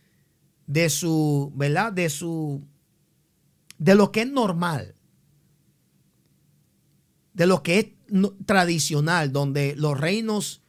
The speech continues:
no se visitan, a menos que no vayan a hacer guerra. Dios permite que esta mujer se incomode tanto y que, y le crea una curiosidad inmensa que la mueve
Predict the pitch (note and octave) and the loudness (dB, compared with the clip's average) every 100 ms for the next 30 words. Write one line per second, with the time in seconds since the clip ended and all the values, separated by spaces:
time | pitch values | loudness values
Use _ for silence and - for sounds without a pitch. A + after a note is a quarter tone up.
0 | _ _ F3+ F#3 G3 A3+ D#3+ - A3 - | _ _ 2 4 4 4 4 2 -2 -6
1 | G#2 - _ _ _ _ D3 D3+ G3 D#3+ | -12 -12 _ _ _ _ -2 0 0 -2
2 | E3+ E3+ G3+ F#3 D#3 F3 F3+ F#3+ D3 G2 | -2 0 0 0 0 -2 0 2 0 -2
3 | G2 _ _ _ _ _ _ _ _ _ | -10 _ _ _ _ _ _ _ _ _
4 | _ _ _ C#3 A3+ C#4 D#4 B3+ B3+ C4 | _ _ _ 0 2 2 0 4 4 2
5 | A3 - G#3+ - A#3+ A3+ G3+ A#3 G#3+ G3+ | 0 0 0 0 -2 -2 0 0 2 2
6 | G3 F3+ G#3+ G#3+ G3+ F#3+ E3+ D#3 D3 D3 | 2 2 2 0 0 0 0 -2 -2 -4
7 | C#3+ - D#3+ D3 C#3+ F#3 A#3 G#3 G#3 A3+ | -4 -2 0 0 0 -2 0 2 2 0
8 | - G#3+ F#3+ E3 D#3 D#3+ C#3+ D#3 C#3 F3 | -2 4 4 4 4 2 0 -2 -2 -2
9 | G#3+ G3+ _ _ _ _ _ _ _ _ | -4 -6 _ _ _ _ _ _ _ _
10 | _ _ - F3+ E3+ G3+ A3 E3 - B2 | _ _ 2 4 6 6 6 6 2 -2
11 | - _ _ _ _ - E3 D#3 C#3+ C#3 | -6 _ _ _ _ -2 0 2 2 2
12 | E3 G#3 A3 D3 A#2+ | 2 2 2 -2 -4